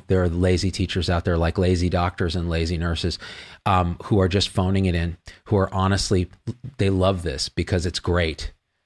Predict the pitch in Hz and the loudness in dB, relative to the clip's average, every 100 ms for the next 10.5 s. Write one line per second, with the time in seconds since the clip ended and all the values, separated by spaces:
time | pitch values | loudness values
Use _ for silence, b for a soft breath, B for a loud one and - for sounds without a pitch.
0 | _ 101 - - 82 85 80 - - _ | _ -4 -4 -2 -2 0 0 -4 -10 _
1 | _ _ _ _ _ _ _ - 107 - | _ _ _ _ _ _ _ -2 0 2
2 | 117 95 85 82 82 85 82 95 - 101 | 0 0 0 0 0 0 0 -2 0 0
3 | 85 80 76 - 87 78 76 71 - - | 0 0 -2 -4 -4 -2 -4 -6 -10 -4
4 | 85 87 92 95 104 85 78 95 104 - | -2 -2 -2 -4 -2 -4 0 2 2 0
5 | 120 123 107 107 104 117 107 95 87 85 | -2 0 2 2 2 0 0 0 0 -2
6 | 80 95 98 101 98 90 - - 98 92 | 0 2 2 0 -2 -2 -4 -2 0 0
7 | 95 104 87 80 87 117 - B B - | 0 -2 -2 0 0 0 -2 B B -2
8 | 95 92 - 87 87 - - 82 82 82 | 0 0 -2 -2 -2 -4 -4 -2 -2 -2
9 | 78 - 78 69 - 87 85 78 - - | -6 -6 -6 -6 -6 -2 -2 -2 -4 -4
10 | 85 78 71 67 | -2 -2 -4 -8